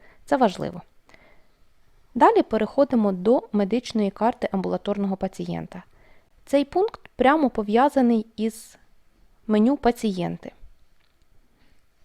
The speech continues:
Коли створюємо пацієнта, для нього автоматично створюється медична карта амбулаторного пацієнта. І навпаки,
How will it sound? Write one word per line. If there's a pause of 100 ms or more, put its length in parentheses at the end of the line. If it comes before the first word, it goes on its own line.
Коли
створюємо
пацієнта,
для
нього
автоматично
створюється
медична
карта
амбулаторного
пацієнта.
І
навпаки,